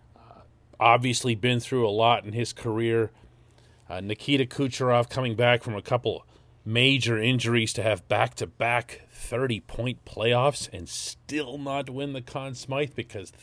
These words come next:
that went to Andrei Vasilevskiy. And out of those two guys, the actual best player <laughs> might still be Victor Hedman,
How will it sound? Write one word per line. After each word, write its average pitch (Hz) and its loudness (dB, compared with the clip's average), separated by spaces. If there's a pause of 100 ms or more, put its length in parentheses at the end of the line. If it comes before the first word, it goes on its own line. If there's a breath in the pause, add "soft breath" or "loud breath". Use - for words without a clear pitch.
(140)
that 143 2
went 131 -4
to - -4
Andrei 123 -2
Vasilevskiy. 120 -2 (960 soft breath)
And 123 2 (500)
out 151 10
of 127 4
those 147 6
two 147 0
guys, 123 6 (540)
the 123 -4
actual 135 2
best 135 2
player 147 8 (220 loud breath)
<laughs> - -20
might 220 4
still - 12
be 196 4
Victor 135 4
Hedman, 131 0